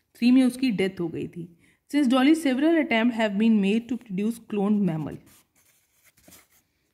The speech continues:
However, many die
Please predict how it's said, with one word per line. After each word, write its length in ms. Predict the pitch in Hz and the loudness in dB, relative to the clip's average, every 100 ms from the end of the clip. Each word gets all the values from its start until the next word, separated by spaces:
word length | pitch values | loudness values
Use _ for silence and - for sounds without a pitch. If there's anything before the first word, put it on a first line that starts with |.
| _ _ _ _ _ _ _ _ _ _ _ _ _ _ _ _ | _ _ _ _ _ _ _ _ _ _ _ _ _ _ _ _
However, 360 | 220 247 254 320 339 | 2 2 4 2 4
many 260 | 247 285 302 | 4 4 4
die 240 | 233 | 4